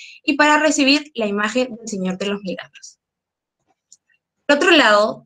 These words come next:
tenemos que la avenida Manco Cápac, al igual que la plaza, ha sufrido un gran deterioro, ser una vía muy congestionada y por una muestra alta de incidencia delictiva.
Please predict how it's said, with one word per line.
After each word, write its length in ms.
tenemos 380
que 460
la 140
avenida 600
Manco 200
Cápac, 300
al 120
igual 180
que 80
la 140
plaza, 240
ha 100
sufrido 440
un 160
gran 220
deterioro, 540
ser 160
una 180
vía 220
muy 280
congestionada 720
y 160
por 140
una 180
muestra 460
alta 280
de 140
incidencia 440
delictiva. 460